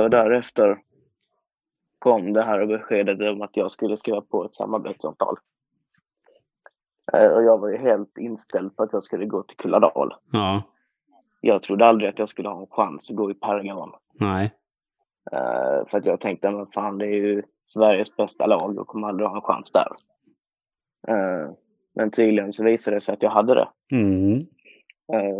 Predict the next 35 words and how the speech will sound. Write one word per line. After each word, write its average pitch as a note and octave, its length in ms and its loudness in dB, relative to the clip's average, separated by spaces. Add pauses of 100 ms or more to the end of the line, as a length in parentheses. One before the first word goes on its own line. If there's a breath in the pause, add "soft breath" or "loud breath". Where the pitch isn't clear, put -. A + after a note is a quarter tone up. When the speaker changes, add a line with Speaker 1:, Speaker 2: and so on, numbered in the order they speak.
(200)
Speaker 1:
och A2 100 0
jag G#2 160 -2
tog G#2+ 240 2
ju G#2+ 120 2
direkt G#2+ 380 -4
chansen G#2 400 -6 (380)
och A2 120 -6
bara, G#2+ 220 -4
ja, G2+ 220 -4 (120)
jag G#2+ 200 2
kör - 200 2
på G2 280 -2
liksom. - 360 -14 (320)
Speaker 2:
Ja, F#2 560 -2
du - 60 -2
måste F2 300 -2
ju - 60 2
Speaker 1:
Eh. - 40 -6
Speaker 2:
prova. C3 400 0 (1080 soft breath)
Speaker 1:
Ja, A2 220 8
precis. - 560 -4 (520)
Så A#2 140 2
istället A2 460 0
för G#2+ 100 -4
att - 160 -10
möta A#2+ 480 -2
dem G#2+ 160 -12
så - 140 -14
spelar A2 380 -2
jag A2+ 120 -2
med A2 260 0
dem G#2 160 -4
liksom. - 420 -10
Speaker 2:
Ja. A#2 260 -2 (600)
Speaker 1:
Eh, - 540 -8